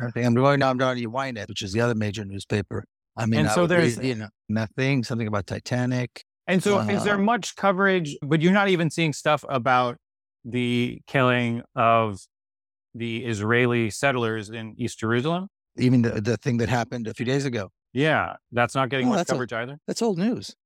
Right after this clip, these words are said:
Speaker 1: Done.
Speaker 2: Wow. So it's, it
Speaker 1: We
Speaker 2: seems like it's getting more coverage in the
Speaker 1: Recall,
Speaker 2: U S
Speaker 1: we,
Speaker 2: than
Speaker 1: we
Speaker 2: in
Speaker 1: kill
Speaker 2: Israel.
Speaker 1: the bad guys. We killed the bad guys, and we're moving on.
Speaker 2: Wow.
Speaker 1: Something about Netanyahu's trial, his conf-, he's got him and the, and the attorney general are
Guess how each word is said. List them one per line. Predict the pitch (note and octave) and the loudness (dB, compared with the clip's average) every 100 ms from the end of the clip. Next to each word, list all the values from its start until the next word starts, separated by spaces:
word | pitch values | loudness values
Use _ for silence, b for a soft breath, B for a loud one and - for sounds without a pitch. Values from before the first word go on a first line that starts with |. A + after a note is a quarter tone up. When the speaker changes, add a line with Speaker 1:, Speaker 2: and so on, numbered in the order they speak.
| _ _ _ | _ _ _
Speaker 1:
Done. | E3 G3+ G#2 | -6 -6 -8
Speaker 2:
Wow. | F#2+ G2+ G2+ G2+ G2 F#2 F2+ F2 | -10 -8 -8 -8 -8 -10 -12 -14
So | - D#3 D#3 | -4 -2 0
it's, | F3 E3 | -2 -4
it | E3 | -2
Speaker 1:
We | E3+ | -2
Speaker 2:
seems | - A3 A#3+ | 0 0 2
like | F#3+ | 2
it's | C#3 | 0
getting | B2 D3 C3 | 0 0 2
more | C3+ D#3+ | 2 2
coverage | D3 C3 B2+ B2 G#2 - _ _ _ _ - | 2 0 0 -2 -6 -18 _ _ _ _ -4
in | C3+ | -2
the | B2+ | 2
Speaker 1:
Recall, | D3+ D3 | 4 6
Speaker 2:
U | F#3+ | 4
S | |
Speaker 1:
we, | A#2+ C3 - - | 2 0 -2 -8
Speaker 2:
than | C#3 | 0
Speaker 1:
we | B2 | 2
Speaker 2:
in | C3+ | 4
Speaker 1:
kill | F#3 D#3+ | 4 4
Speaker 2:
Israel. | |
Speaker 1:
the | C#3 | 2
bad | A#2+ C3 A2+ | 2 0 0
guys. | A2+ A2 A2+ | -4 -6 -6
We | B2+ | -8
killed | C#3+ F3 D#3+ | -2 0 0
the | |
bad | A#2 A#2 A2 | -2 -2 -4
guys, | A2 G#2+ A2+ A#2+ | -8 -6 -6 -4
and | A#2+ A#2 | -2 0
we're | A#2+ | 0
moving | A#2+ C3+ C3 | 0 0 0
on. | C#3+ E3+ - _ _ _ | 0 -4 -8 _ _ _
Speaker 2:
Wow. | - G2+ G#2 G2 F#2+ _ _ _ _ _ - | -8 -4 -2 -4 -8 _ _ _ _ _ -8
Speaker 1:
Something | D3 C3+ | -2 -2
about | A#2 A#2+ | 0 -2
Netanyahu's | A2 A2+ A2 A2 A2 G#2 G#2+ | -2 -6 -4 0 0 -2 -6
trial, | - D3+ C#3+ C3 B2+ B2 B2 A#2+ A2+ | -2 2 2 2 -2 -4 -6 -6 -10
his | A2 - | -14 -12
conf-, | - A#2+ A2 - | -6 -6 -6 -6
he's | A#2+ A2+ | -6 0
got | A#2 G#2 | 0 0
him | G#2+ A2 B2 A2+ | 0 2 2 2
and | G#2 | 0
the, | G2+ G2+ - | -2 -2 -2
and | A2 | 0
the | G#2+ | 0
attorney | G2 B2 A2 | 0 0 0
general | F#2+ G#2 G#2 G#2 G#2+ G#2+ A2 - | 2 4 4 2 0 -6 -10 -14
are | A2+ | -14